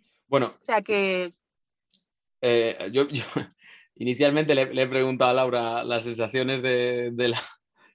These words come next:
Speaker 1: que había tenido en las últimas semanas de la preparación a nivel de rendimiento y nos hemos ido un poquito, bueno,
Speaker 2: Ah,
Speaker 1: pues,
Speaker 2: bueno, que nos
Speaker 1: a
Speaker 2: hemos
Speaker 1: un plano más
Speaker 2: <laughs>
Speaker 1: emocional ahí,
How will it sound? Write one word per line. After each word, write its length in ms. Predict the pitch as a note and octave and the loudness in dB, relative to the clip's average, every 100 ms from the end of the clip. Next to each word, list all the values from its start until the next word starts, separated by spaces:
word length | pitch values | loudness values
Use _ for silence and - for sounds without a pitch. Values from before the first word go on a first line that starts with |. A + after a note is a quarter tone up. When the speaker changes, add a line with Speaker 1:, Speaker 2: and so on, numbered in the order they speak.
| _ | _
Speaker 1:
que 100 | - | -2
había 200 | A#2+ B2 | 0 2
tenido 280 | A#2 B2+ B2+ | 2 2 2
en 60 | A#2 | 2
las 120 | A#2 | 0
últimas 260 | B2+ B2 | -2 -2
semanas 260 | A#2+ A#2 A#2 | -2 -2 0
de 80 | A#2 | 0
la 100 | A2+ | 0
preparación 580 | A#2 A2+ A2+ B2 B2+ - | 0 2 0 0 -4 -6
a 80 | A2 | -6
nivel 280 | G#2 A2 A2+ | -4 -2 2
de 140 | A#2+ | 2
rendimiento 680 | A#2 A2+ A2+ A#2 B2 G#2+ F#2+ - - _ _ G#2+ | 4 2 0 -4 -4 -8 -12 -14 -20 _ _ -6
y 100 | G2+ | -4
nos 140 | G2+ | -4
hemos 180 | A2 A2+ | -4 0
ido 120 | A#2+ | 0
un 80 | A2 | 0
poquito, 500 | A2 A2 G#2 A2 G#2+ | -2 -2 -2 -4 -4
bueno, 380 | G#2 G#2 A#2 G#2+ | -6 -8 -8 0
Speaker 2:
Ah, 60 | C4 | 4
Speaker 1:
pues, 80 | B3+ | 6
Speaker 2:
bueno, 200 | C4 B3+ | 8 6
que 80 | A3 | 4
nos 140 | G#3+ | 2
Speaker 1:
a 40 | |
Speaker 2:
hemos 160 | A#3+ G#3+ | 4 6
Speaker 1:
un 120 | F#3+ | 6
plano 240 | E3+ E3 D#3 | 6 6 8
más 160 | D#3 D3+ | 6 6
Speaker 2:
<laughs> 0 | |
Speaker 1:
emocional 600 | D3+ D3 C#3+ D3 C#3+ C#3 | 6 6 6 6 4 6
ahí, 380 | C#3 C#3 C3+ | 4 2 -2